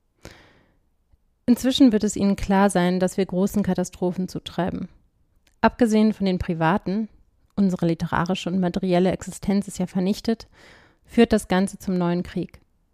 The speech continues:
Ich gebe keinen Heller mehr für unser Leben. Es ist gelungen, die Barbarei regieren zu lassen. Machen Sie sich keine Illusionen.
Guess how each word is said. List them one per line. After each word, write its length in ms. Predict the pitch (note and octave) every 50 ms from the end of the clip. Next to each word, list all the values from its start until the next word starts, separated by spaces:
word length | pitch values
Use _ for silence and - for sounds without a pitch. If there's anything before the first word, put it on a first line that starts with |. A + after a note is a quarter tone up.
| _ _ _ _ _ _ _ _ _ _ _ _ _ _ _ _ _
Ich 160 | - - -
gebe 240 | - G3+ G#3+ E3+ F#3+
keinen 420 | - - - - G#3+ G#3 G#3 G#3
Heller 280 | G3 F#3+ G3 F#3+ F#3+ F#3
mehr 220 | F3+ F3 E3+ F3
für 120 | - - F#3
unser 240 | F#3+ F#3 F3 F3+ F3
Leben. 380 | E3+ E3+ F3 F3 - - E3+ - _ _ _ _ _ _ _ _ _ _ _ _ _
Es 100 | - F3
ist 160 | G3+ G3 -
gelungen, 340 | - - G3+ G#3+ B3 C4 B3+
die 80 | G#3+ G#3
Barbarei 560 | E3+ F#3 F3 F3+ E3+ - E3+ D#3+ E3+ F#3 G3+
regieren 440 | - F#3 F3 - F3+ F3 E3+ F3 F3
zu 140 | - - F3
lassen. 420 | E3 - D#3+ - - - F3+ - - _ _ _ _ _ _ _ -
Machen 300 | A3+ A3+ G3 G#3 G#3+ G3
Sie 120 | F#3 F#3+
sich 220 | E3+ E3 E3 - -
keine 380 | - - G#3+ G3+ G3 G3+ -
Illusionen. 600 | F#3 F3+ F#3 F3+ - E3+ E3+ D#3+ E3+ F3 F3+ E3+